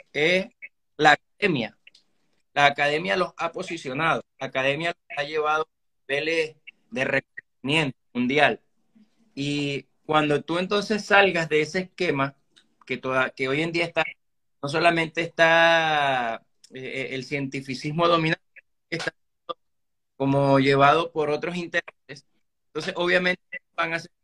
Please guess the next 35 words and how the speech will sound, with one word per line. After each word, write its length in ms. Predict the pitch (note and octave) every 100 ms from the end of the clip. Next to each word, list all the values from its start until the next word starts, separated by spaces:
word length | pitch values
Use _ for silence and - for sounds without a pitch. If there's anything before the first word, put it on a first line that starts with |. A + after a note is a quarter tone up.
| _ _
no 60 | G#3
solamente 360 | F#3+ F#3+ G#3
que 100 | F3+
van 180 | D#3+ D#3+
a 60 | D3+
ser 180 | D3+ C#3
apartados, 640 | - - - F#3+ B2 - _ _ _ _
sino 280 | - D3+ E3
que 120 | G3+
los 140 | G3 F#3
privilegios 680 | E3 D3+ C#3 F3 G#3 F#3+ F3+
que 100 | D3
reciben 460 | C#3+ E3 F#3 E3
por 200 | D3 C#3
pertenecer 720 | C3 B2 - - B2+ F3+ E3+ -
a, 80 | C3+ C3 -
a 140 | C3+
esos 240 | C3+ - F3+
grupos 360 | E3 F3+ G#3 G#3 _ _ _ _
van 220 | C3+ D3+
a 60 | D#3+
ser 180 | E3 D#3+
retirados. 580 | D3+ C3 D#3+ E3 A2+ - _ _ _ -
Y 460 | D3+ D3+ D3+ D3+ D#3
imagínate 520 | D#3 D#3 F#3 A3 F#3
tú, 320 | F3 D#3 A#2+ -
ahí, 760 | C3+ D#3+ F#3+ G3 G3+ G#3 G3 - _
y 120 | -
con 160 | D#3 D#3
esto 180 | E3 G3
te 100 | F#3+
paso 220 | D#3+ F3+
la 160 | F3
palabra, 460 | D3+ E3 D3+ A2+ - -
hay 140 | C3+